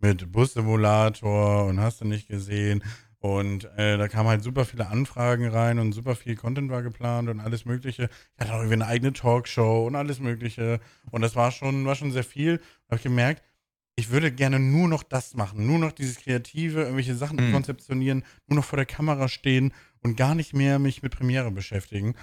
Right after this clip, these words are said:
Speaker 1: Und da hab ich mich dann dazu, äh, durchgerungen, äh, den guten Alex bei mir einzustellen.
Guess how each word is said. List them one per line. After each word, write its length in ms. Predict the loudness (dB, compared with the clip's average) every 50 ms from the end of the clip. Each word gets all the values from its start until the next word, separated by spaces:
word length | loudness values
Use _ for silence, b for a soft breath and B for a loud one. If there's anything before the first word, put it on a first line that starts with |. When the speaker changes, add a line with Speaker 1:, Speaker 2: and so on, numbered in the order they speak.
| B B B B B
Speaker 1:
Und 120 | -2 0
da 140 | 2 2 2
hab 140 | 2 0 0
ich 120 | -2 -4
mich 100 | -4 -6
dann 140 | -4 -4 -4
dazu, 540 | -4 -6 -8 -6 -4 -2 -2 0 -2 -2 -4 -4 -2
äh, 440 | -2 0 0 0 0 0 0 -2 0
durchgerungen, 680 | 0 -2 -2 -2 -2 -4 -2 0 0 2 2 0 -2 b b b b b b b -2
äh, 380 | -2 0 0 0 0 0 -2
den 180 | -2 -2 -2 -4
guten 220 | -4 -6 -8 -8 -4
Alex 400 | -2 -2 0 0 0 -2 -2 -2
bei 120 | -2 -2
mir 140 | 0 0 0
einzustellen. 800 | -2 -4 -4 -4 -4 -6 -6 -4 0 2 2 2 0 -2 -6